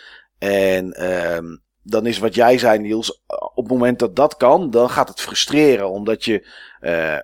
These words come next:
het, het, de battle moet beginnen, dus het moet even laden, er wordt ingezoomd. Je ziet de tegenstanders, je ziet je, je eigen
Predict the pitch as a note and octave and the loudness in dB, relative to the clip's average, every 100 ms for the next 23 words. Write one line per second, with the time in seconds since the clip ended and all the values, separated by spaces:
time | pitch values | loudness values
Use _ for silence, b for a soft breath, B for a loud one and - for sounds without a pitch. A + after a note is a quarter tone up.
0 | _ - G2 - G2+ - - - A#2+ A#2 | _ -10 -10 -8 -10 -10 -14 -4 -4 -2
1 | A#2+ G#2+ - - C#3+ C#3 C#3 C#3+ C3 G#2 | -6 -8 -4 0 4 4 4 4 2 -2
2 | F2+ E2+ G2 - F#2 F#2+ F2+ G#2 A#2 B2+ | -4 -10 -14 -8 -6 -6 -4 2 4 4
3 | C3 C3+ C#3 G#2+ F2 F#2 - B2+ C3+ C3 | 4 4 4 0 -6 -10 -4 -2 -2 -2
4 | A#2 C#3 C#3 D3 - B B B F2+ F#2 | 2 4 4 0 -8 B B B -12 -12
5 | - - A#2 B2 - C3 B2 B2 B2 B2+ | -8 0 2 2 2 2 2 4 4 2
6 | E3+ - - - - _ _ G1+ - - | -2 -8 -10 -14 -20 _ _ -20 -20 -18
7 | - B1+ E2+ F2 - A#2+ | -14 -10 -4 0 0 0